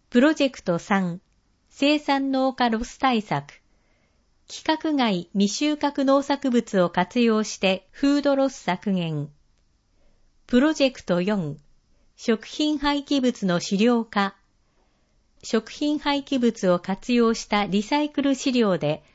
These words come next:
フードロス削減。マッチング支援コーディネート窓口。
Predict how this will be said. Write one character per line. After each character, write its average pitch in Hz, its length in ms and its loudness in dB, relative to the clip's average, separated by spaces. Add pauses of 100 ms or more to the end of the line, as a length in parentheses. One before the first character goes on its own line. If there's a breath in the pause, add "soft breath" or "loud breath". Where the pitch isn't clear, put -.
(120)
フ 277 240 0
ー 285 40 -2
ド 277 140 4
ロ 269 140 2
ス - 20 -12
削 - 420 -4
減。 165 380 -4 (1400)
マ 202 120 2
ッ 208 160 -4
チ 302 160 -2
ン 294 100 0
グ 285 140 0
支 269 200 -4
援 262 220 -2
コ 269 200 2
ー 277 80 4
デ 277 100 -2
ィ 269 60 0
ネ 254 180 -2
ー - 20 -6
ト 247 160 -2
窓 233 260 0
口。 151 460 -4